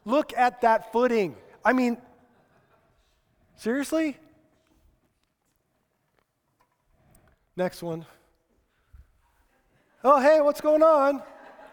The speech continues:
How you doing? Just hanging out here up in the high places. You hanging out too?"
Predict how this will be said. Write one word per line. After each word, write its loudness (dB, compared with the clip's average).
How 0
you 0
doing? 0
Just -10
hanging 0
out 4
here 2
up -2
in -6
the 0
high 2
places. -2
You -6
hanging -4
out -2
too?" -4